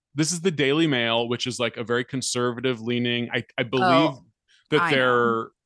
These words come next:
Speaker 1: their audience is more sort of, like, you know, working class. Like, these are, it's not the intelligentsia of London that are,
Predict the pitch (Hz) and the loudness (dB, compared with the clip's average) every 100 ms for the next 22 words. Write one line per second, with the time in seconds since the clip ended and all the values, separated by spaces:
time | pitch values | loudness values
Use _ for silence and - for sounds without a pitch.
0 | _ - 135 120 120 117 117 135 147 151 | _ -2 2 2 0 0 0 0 -2 -4
1 | - 135 113 120 117 113 - 117 104 110 | -6 -6 -4 -6 -4 -6 -6 -6 -4 -4
2 | 104 _ _ _ _ _ - 131 107 98 | -6 _ _ _ _ _ -6 -4 -4 -6
3 | 117 - 120 - 113 107 - 120 131 135 | -8 -8 -8 -4 -2 -2 -4 -4 -4 -2
4 | 131 113 _ - - 139 156 156 127 131 | -4 -6 _ -12 -8 -4 -2 -2 -2 -2
5 | 127 - - 123 - 120 117 104 110 - | -2 -8 -8 -8 -4 -6 -6 -8 -8 -8
6 | 110 101 107 110 104 104 107 107 101 95 | -8 -10 -6 -6 -6 -8 -8 -8 -8 -10
7 | 98 104 | -8 -8